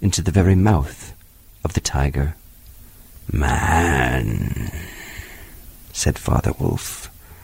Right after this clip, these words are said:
showing all his white teeth. "Fa-, are there not enough beetles and frogs in the tanks that he must eat man? And on our ground, too?"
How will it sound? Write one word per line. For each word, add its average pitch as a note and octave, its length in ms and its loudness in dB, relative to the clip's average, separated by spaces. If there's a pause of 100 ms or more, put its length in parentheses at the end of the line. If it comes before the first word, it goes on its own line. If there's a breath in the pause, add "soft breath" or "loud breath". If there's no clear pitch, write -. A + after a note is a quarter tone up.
(380 soft breath)
showing E2+ 340 6
all E2+ 460 6
his E2+ 260 4
white D#2+ 380 2
teeth. - 500 0 (720 soft breath)
"Fa-, - 1600 -4 (760 loud breath)
are E2 220 4
there D2+ 160 2
not - 320 0
enough - 340 -4
beetles C2+ 580 -2
and D#2 160 -2
frogs - 720 -2
in G2 100 6
the E2+ 100 8
tanks - 600 0
that - 220 0
he G2+ 140 8
must F2 340 2
eat - 300 -2
man? F2 580 4 (720 soft breath)
And - 200 6
on A2+ 220 6 (180)
our B2+ 540 6 (140)
ground, A#2+ 680 4
too?" F3 560 6